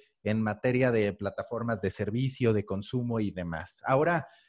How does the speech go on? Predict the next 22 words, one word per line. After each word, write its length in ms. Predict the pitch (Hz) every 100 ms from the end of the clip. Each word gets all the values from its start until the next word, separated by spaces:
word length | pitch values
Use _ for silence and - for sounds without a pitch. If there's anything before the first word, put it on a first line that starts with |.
| _ _ _
todos 360 | 180 190 185
hablamos 480 | 170 165 165 165 160
de 100 | 135
volver 460 | 123 127 127 170 175
a 300 | 165 143 -
priorizar, 720 | 151 135 131 131 - 156 156
digamos, 480 | 139 131 135 147 127
nuestra, 480 | 117 - - 104 -
pri-, 180 | 117 -
nuestra 360 | 113 104 -
propiedad, 600 | 98 98 - 101 123 143 139
nuestra 300 | 104 - 95
comunidad, 640 | 101 101 98 107 139 143 -
incluso 440 | 107 107 123 123 135
nuestro 420 | 107 98 - 95
home, 240 | - 143 139
porque 240 | - -
es 100 | 107
una 180 | 127 107
puerta 340 | 101 110 - 110
de 80 |
entrada. 540 | 101 104 120 107 101